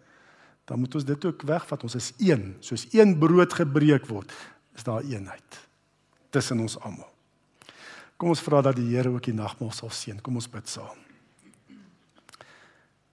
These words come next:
Here, ons dankie dat ons ook vanoggend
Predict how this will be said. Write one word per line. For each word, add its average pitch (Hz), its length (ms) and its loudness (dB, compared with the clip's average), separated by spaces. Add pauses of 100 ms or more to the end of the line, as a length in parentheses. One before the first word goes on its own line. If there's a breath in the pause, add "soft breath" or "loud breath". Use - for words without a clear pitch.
(960)
Here, 165 200 10
ons 160 200 8
dankie 156 520 6
dat 139 160 2
ons 139 120 -2
ook 160 140 -2
vanoggend 151 720 2